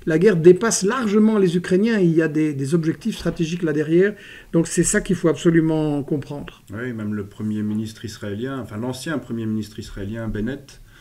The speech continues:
Speaker 2: a déclaré, hein, il n'y a pas longtemps, a fait des révélations sur le fait que, effectivement, c'est du côté de l'otan qu'on avait sapé, euh, les médiations qu'il avait entamées. Le ministre des Affaires étrangères turc aussi a, a témoigné dans ce sens. Donc,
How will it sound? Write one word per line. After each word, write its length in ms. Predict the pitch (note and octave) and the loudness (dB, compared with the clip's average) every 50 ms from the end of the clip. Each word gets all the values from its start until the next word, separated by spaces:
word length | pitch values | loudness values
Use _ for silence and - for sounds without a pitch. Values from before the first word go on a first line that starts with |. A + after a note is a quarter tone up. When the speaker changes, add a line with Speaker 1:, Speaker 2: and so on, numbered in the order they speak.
| - - - - - _ _ - | -20 -20 -20 -20 -20 _ _ -18
Speaker 2:
a 360 | - F#2 F#2 F#2 F#2 F2+ F2+ | -14 -12 -10 -10 -10 -10 -10
déclaré, 400 | F2+ G#2 G#2+ - G#2+ G2 A#2 C#3+ | -10 -12 -10 -8 -8 -8 -6 -6
hein, 240 | D3 C3 B2 B2 B2+ | -6 -6 -6 -6 -8
il 20 | |
n'y 60 | B2 A2 | -8 -10
a 20 | |
pas 120 | - A2+ A2 | -10 -10 -8
longtemps, 300 | G#2+ G#2 G2 - A2+ A2 | -8 -8 -8 -10 -10 -12
a 40 | |
fait 100 | G#2 - | -10 -10
des 60 | G#2+ G#2 | -10 -10
révélations 420 | G#2+ G2+ G#2 G2+ G2 - - B2+ | -8 -8 -8 -8 -10 -8 -10 -10
sur 140 | B2 - A#2 | -10 -8 -10
le 80 | G#2 | -10
fait 280 | F#2+ - A#2+ G#2 - - | -8 -8 -10 -12 -12 -12
que, 380 | - A2 G#2 G2+ G2+ G2 G2 F#2 | -10 -8 -6 -6 -4 -4 -6 -6
effectivement, 400 | F2+ - F#2+ - G2+ G2 A2+ A#2 | -8 -12 -14 -14 -10 -8 -8 -8
c'est 140 | A2+ - | -8 -10
du 100 | G2+ G2 | -12 -12
côté 220 | F#2+ - - - A2 | -10 -10 -8 -8 -8
de 80 | G2+ | -8
l'otan 420 | G2 G2+ F#2+ - - A#2 B2 B2 B2 | -6 -8 -8 -8 -8 -8 -6 -6 -8
qu'on 160 | A#2+ A2 G#2+ | -8 -8 -8
avait 160 | G#2 F#2+ G#2 | -8 -8 -8
sapé, 380 | G2 - - G2+ G2 - - A2+ | -10 -10 -12 -16 -14 -10 -10 -8
euh, 440 | A2+ A2 G#2+ G2+ G2 G2 F#2+ G2 G2 | -6 -6 -6 -6 -6 -6 -6 -6 -6
les 120 | G2 G2 | -6 -6
médiations 580 | G2 G2+ G2 G2+ G2 F#2+ - - A2+ G#2+ G#2+ G#2 | -6 -6 -8 -8 -10 -12 -12 -12 -10 -8 -8 -8
qu'il 140 | G2+ G#2+ | -10 -10
avait 120 | G2 F#2 G2 | -10 -10 -8
entamées. 640 | G2 F#2 F#2+ - G2+ F#2 F#2 G2+ A2+ B2 B2+ C3 C3 C3 - - - - - - _ - | -10 -12 -12 -10 -10 -8 -8 -8 -8 -8 -10 -12 -14 -16 -20 -20 -20 -20 -20 -20 _ -16
Le 300 | E2+ F2 F2+ F2 F2+ F2+ | -12 -10 -8 -8 -8 -8
ministre 720 | F2 F2+ F#2+ G2 G2 F#2+ - - - - G2+ F#2+ F#2+ F#2 F#2 | -8 -8 -6 -8 -8 -10 -12 -18 -18 -14 -12 -10 -10 -10 -10
des 140 | F#2 F2+ | -10 -10
Affaires 220 | F#2+ F#2+ - F#2+ F#2+ | -12 -12 -12 -12 -14
étrangères 400 | F#2 - - G2+ F2+ F#2+ F#2 - - | -14 -12 -12 -12 -12 -10 -4 -2 -2
turc 360 | - - E3 D3 - - - | -2 -2 -6 -10 -10 -12 -12
aussi 420 | D3 C3+ - - - D3+ D3 C#3+ C#3 | -12 -12 -12 -14 -14 -12 -10 -8 -8
a, 380 | B2 A2+ G#2+ G#2+ G#2 G2+ G#2 | -8 -8 -8 -10 -10 -12 -12
a 20 | G2 | -14
témoigné 380 | G2 - G#2 G#2 G#2 G#2 G2+ | -14 -12 -12 -10 -10 -8 -8
dans 100 | G2+ G2+ | -8 -10
ce 140 | G2 - G2+ | -10 -12 -14
sens. 320 | G2 - C3+ C#3 C3 A2+ | -16 -14 -12 -12 -12 -10
Donc, 100 | A#2+ G#2+ | -12 -14